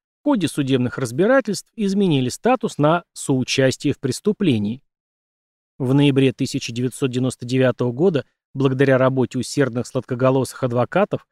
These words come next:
которые уболтали всех, что бедняжка Уоллес помогал злобному кровожадному негодяю Приваки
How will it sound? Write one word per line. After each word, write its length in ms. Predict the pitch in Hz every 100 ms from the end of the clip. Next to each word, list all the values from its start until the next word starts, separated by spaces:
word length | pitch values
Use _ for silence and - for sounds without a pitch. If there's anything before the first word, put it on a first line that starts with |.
| _
которые 320 | - - 131
уболтали 500 | 127 123 127 131 120
всех, 320 | 113 - 165 156
что 180 | -
бедняжка 500 | 113 123 127 123 -
Уоллес 360 | 123 131 139 -
помогал 460 | - 127 123 135 117
злобному 480 | 117 139 131 127
кровожадному 640 | - 127 123 117 131 123 123
негодяю 480 | 123 127 127 131
Приваки 540 | - 120 120 156 -